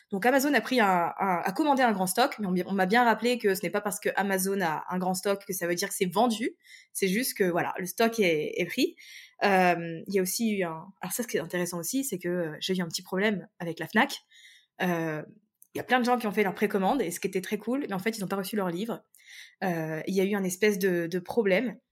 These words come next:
euh, dans le sens où, euh, moi, de mon côté, ma maison d'édition me dit, « On a envoyé les livres partout », et la fnac dit, « Les livres ne sont pas à la centrale. » Donc,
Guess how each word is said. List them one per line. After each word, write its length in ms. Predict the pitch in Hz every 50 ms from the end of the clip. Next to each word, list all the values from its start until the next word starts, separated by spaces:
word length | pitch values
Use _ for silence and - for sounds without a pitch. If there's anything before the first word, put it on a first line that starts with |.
| _ _ _ _ _ _ _ _ _ _ _ _ - - _ _ _ _ 190
euh, 160 | 190 185 185
dans 160 | 175 180 190
le 40 | 190
sens 300 | 190 - 233 240 240 -
où, 460 | - - 190 214 220 247 - - - _ -
euh, 320 | 185 180 165 165 165 165 165
moi, 320 | 185 202 214 247 277 254
de 160 | 254 208 214
mon 100 | 214 214 214
côté, 200 | 254 240 254 240
ma 100 | 214 196
maison 200 | 202 214 220 220
d'édition 400 | 214 208 202 202 - 226 220 208
me 100 | 190 180
dit, « 300 | 175 185 202 202 196 - - - - - - _ _ _
On 160 | 233 247 233
a 60 | 226
envoyé 340 | 214 214 202 214 208 208 214
les 120 | 208 208 196
livres 360 | 196 202 196 185 - - _ _ _
partout », 440 | 208 - - - 233 320 - - _ _ _ _ _ _ _ _
et 60 | 220
la 100 | 214 202
fnac 280 | 196 220 233 247 262 254
dit, « 320 | 226 214 208 240 262 254 - - _ _ _ _
Les 120 | 214 208
livres 240 | 208 254 254 233 233
ne 80 | 214 208
sont 180 | 190 - 202
pas 120 | 185 240 247
à 40 | 240
la 80 | 220
centrale. » 460 | 214 214 214 214 - 185 165 - - - _ _ _ - - - _ _ _ _ _ _ - - - - - - _
Donc, 280 | 214 233 233 226 - -